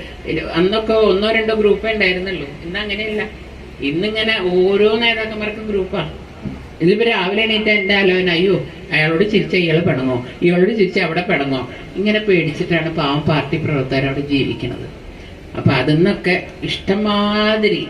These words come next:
ഇഷ്ടംമാതിരി അല്ല, നല്ലോണം ഒരു ഒഴുക്ക് തന്നെ ഇവിടെ ഉണ്ടാവും എന്ന് എനിക്ക് ഉറപ്പ് പറയാൻ പറ്റും. കാരണം എനിക്ക് കോൺഗ്രസ്സുകാരെ അറിയണവര് വേറെ ആർക്കും അറിയില്ല.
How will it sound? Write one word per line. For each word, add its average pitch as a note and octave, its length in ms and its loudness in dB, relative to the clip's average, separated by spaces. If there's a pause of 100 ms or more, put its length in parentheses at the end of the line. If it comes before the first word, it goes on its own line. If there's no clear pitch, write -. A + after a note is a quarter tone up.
ഇഷ്ടംമാതിരി G3+ 440 0
അല്ല, F#3 420 2
നല്ലോണം D#3 1000 4 (240)
ഒരു E3+ 160 6
ഒഴുക്ക് E3+ 460 4
തന്നെ F3 300 2
ഇവിടെ D#3+ 220 2
ഉണ്ടാവും C#3 400 0 (220)
എന്ന് C#3 220 -4 (220)
എനിക്ക് C#3 220 -8
ഉറപ്പ് C#3+ 380 -2
പറയാൻ B2+ 320 -2
പറ്റും. B2+ 260 -8 (360)
കാരണം D3 160 -4
എനിക്ക് C#3+ 300 -4
കോൺഗ്രസ്സുകാരെ C#3+ 540 -4
അറിയണവര് C#3+ 480 0
വേറെ C#3 240 2
ആർക്കും D3 340 -2
അറിയില്ല. A2+ 380 0